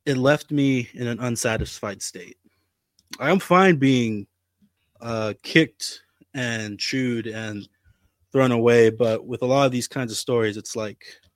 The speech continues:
you know, what, what was the point, right? You show me the complete opaqueness and arbitrary nature of the world, and I'm supposed to be happy?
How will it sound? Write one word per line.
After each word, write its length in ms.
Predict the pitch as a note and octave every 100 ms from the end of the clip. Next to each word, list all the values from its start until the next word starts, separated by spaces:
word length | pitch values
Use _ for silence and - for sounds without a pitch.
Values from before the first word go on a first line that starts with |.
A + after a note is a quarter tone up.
| _
you 120 | A#2
know, 140 | G#2+ G#2
what, 220 | A#2 A#2+
what 140 | B2+
was 140 | B2 A2
the 60 |
point, 360 | G#2+ A#2 A2 G2+ _ _ _ _ -
right? 240 | A2 G#2+ _ _ -
You 80 | A#2+
show 220 | - C3+
me 160 | C3 B2
the 140 | A#2
complete 560 | - A2 - B2 A#2 A#2 _ _ -
opaqueness 840 | A2 B2 A#2+ A#2+ A#2 - - - _ _ _ _ _ _ A2+
and 120 | A2
arbitrary 460 | A2+ A2 - A#2
nature 500 | A2+ A2+ - A#2 G#2+ -
of 100 | A#2
the 100 | A#2
world, 440 | G#2+ A2+ A2+ A2
and 100 | A2+
I'm 80 | G#2+
supposed 220 | - A#2
to 60 | A2
be 100 | G#2+
happy? 400 | G#2+ A#2 C#3